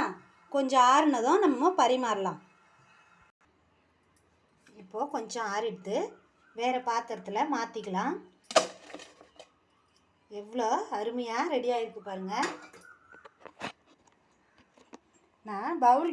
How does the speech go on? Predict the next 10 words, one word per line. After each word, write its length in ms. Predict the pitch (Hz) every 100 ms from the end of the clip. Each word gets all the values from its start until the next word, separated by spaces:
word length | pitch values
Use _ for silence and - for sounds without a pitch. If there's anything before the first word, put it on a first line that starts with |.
| 247
வந்து 240 | 220 220 403 349
ஒரு 120 | 233 226
மாதிரியான 440 | 220 214 220 233 214
பவுல் 240 | 208 208 196
வச்சிருந்தனால 600 | 190 196 185 185 202 381
இந்த 100 | 320 233
மாதிரி 140 | 233 220
கோபுரமா 380 | 240 226 214 208 196
வந்திருக்கு. 400 | 185 180 214 285 415 - - _ _ _ 240
உங்களுக்கு 300 | 262 285